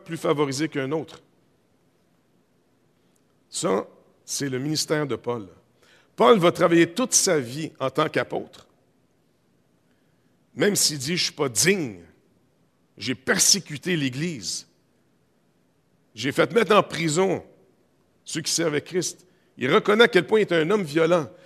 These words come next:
mais il dit, « Je suis ce que je suis par la grâce de Dieu. »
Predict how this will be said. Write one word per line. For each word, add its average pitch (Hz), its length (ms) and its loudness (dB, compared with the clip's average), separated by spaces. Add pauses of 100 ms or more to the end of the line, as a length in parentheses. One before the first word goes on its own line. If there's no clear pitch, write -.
(120)
mais 214 440 8
il 120 100 -10
dit, « 127 200 -8
Je 123 200 4
suis 240 280 -2
ce - 140 -4
que - 160 0
je 160 120 -2
suis 151 160 -10
par 180 140 -2
la 151 80 -2
grâce 160 240 -6
de 175 80 -8
Dieu. » 190 280 -14